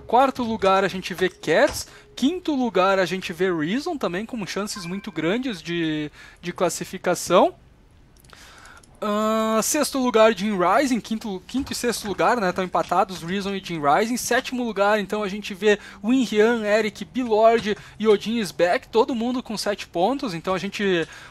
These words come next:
o que a gente pode ver, né, Sephiroth? O Eric passou de fase. Ah, o Eric já, já tem alguns pontos garantidos, aí, se não me engano, é pelo menos cinco pontos que o Eric já tem na, na, na carteira. Então, o Eric tá com pelo menos treze.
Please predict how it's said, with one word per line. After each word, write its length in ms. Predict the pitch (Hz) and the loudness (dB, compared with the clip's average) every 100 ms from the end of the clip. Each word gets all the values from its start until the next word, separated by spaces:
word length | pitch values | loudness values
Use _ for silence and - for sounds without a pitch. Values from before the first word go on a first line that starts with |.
| - | -8
o 80 | |
que 120 | - 247 | 4 4
a 20 | |
gente 240 | 233 240 | 4 -4
pode 300 | - 262 247 | 2 2 2
ver, 220 | 190 214 214 | 2 2 4
né, 100 | 196 | 0
Sephiroth? 640 | - 196 180 147 - 139 - - | -2 -2 2 2 0 -8 -12 -10
O 100 | 208 | 2
Eric 320 | 214 220 208 - | 6 6 4 0
passou 320 | 220 185 214 | 0 2 -2
de 100 | 208 | -6
fase. 560 | 202 220 185 208 226 381 - - - - - - - - - - - - - - | 0 6 8 8 6 -4 -6 -20 -20 -20 -18 -16 -14 -16 -16 -20 -20 -20 -20 -2
Ah, 280 | 196 185 196 | 2 4 4
o 80 | 202 | 4
Eric 260 | 214 208 226 | 4 4 0
já, 120 | 190 196 | 0 0
já 140 | 202 196 | -2 -2
tem 140 | 208 | 0
alguns 260 | 196 202 - | 0 -2 -4
pontos 380 | 208 196 202 | -4 -4 -4
garantidos, 640 | 185 196 196 - 180 247 220 | 0 0 0 -4 -4 -2 0
aí, 140 | 180 | 0
se 100 | 202 | -2
não 80 | 202 | -6
me 80 | 180 | -6
engano, 220 | 165 190 | -4 -4
é 40 | 190 | -4
pelo 200 | 190 190 | -4 -4
menos 220 | 196 202 | -4 -6
cinco 280 | - 226 - | -8 -8 -10
pontos 460 | - 185 247 254 | -6 -4 -4 -6
que 100 | - | -4
o 60 | 180 | -2
Eric 320 | 170 180 190 | 0 -2 -4
já 100 | 175 | -6
tem 220 | 170 180 | -4 -4
na, 420 | 180 170 147 139 131 - - - | -2 0 0 -2 -6 -14 -20 -6
na, 220 | 170 165 | 0 0
na 140 | 175 | 0
carteira. 520 | 175 185 165 156 196 277 | 2 2 0 0 2 2
Então, 240 | - 196 | -2 -2
o 40 | 180 | 0
Eric 240 | 185 190 | -2 -2
tá 100 | 185 | -6
com 220 | - 202 | -4 -10
pelo 320 | 196 - 214 | -10 -6 -2
menos 320 | 202 202 196 - | -2 -4 -4 -8
treze. 560 | - 160 175 240 277 | -6 0 2 2 0